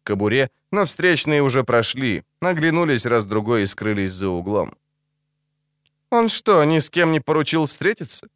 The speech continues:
обычным голосом закончила Наоми. "Дал несколько имён, но связь с Ганимедом всё время прерывалась, так что он не знал". Холдена прервал оглушительный грохот из дальней части порта.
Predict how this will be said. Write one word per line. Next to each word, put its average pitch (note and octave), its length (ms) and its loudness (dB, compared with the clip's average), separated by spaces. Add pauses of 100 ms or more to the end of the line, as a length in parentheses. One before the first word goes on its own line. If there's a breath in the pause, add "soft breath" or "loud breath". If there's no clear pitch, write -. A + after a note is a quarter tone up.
(140)
обычным A2 520 4
голосом A2 460 0
закончила F#2+ 560 0
Наоми. F#2 500 -2 (840)
"Дал G#2 360 2
несколько A#2 580 0
имён, C3 300 2
но G#2 180 2
связь A2+ 440 0
с A2 80 -6
Ганимедом D3 540 0
всё D3 180 -2
время D3 260 0
прерывалась, C3 760 0
так F#2+ 180 -4
что A2 200 0
он G2+ 140 0
не G2+ 80 -2
знал". A2 420 0 (540)
Холдена C#3+ 560 4
прервал C#3 420 4
оглушительный C3 680 0
грохот C3 480 2
из A#2 140 0
дальней G#2 300 2
части F#2 340 -4
порта. D#2+ 420 -6